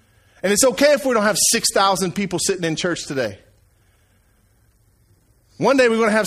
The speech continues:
six campuses where God only knows how many people sitting in 'em. We're a church planting church. You know what that means? That means it's hard work.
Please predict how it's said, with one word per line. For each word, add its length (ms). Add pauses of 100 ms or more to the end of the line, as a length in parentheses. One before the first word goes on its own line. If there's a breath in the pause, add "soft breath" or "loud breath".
(140)
six 240
campuses 920 (840)
where 140
God 200
only 220
knows 220
how 100
many 160
people 280
sitting 260
in 100
'em. 160 (1400 soft breath)
We're 120
a 80
church 420
planting 380
church. 500 (600 loud breath)
You 120
know 80
what 100
that 160
means? 260
That 100
means 220
it's 120
hard 320
work. 400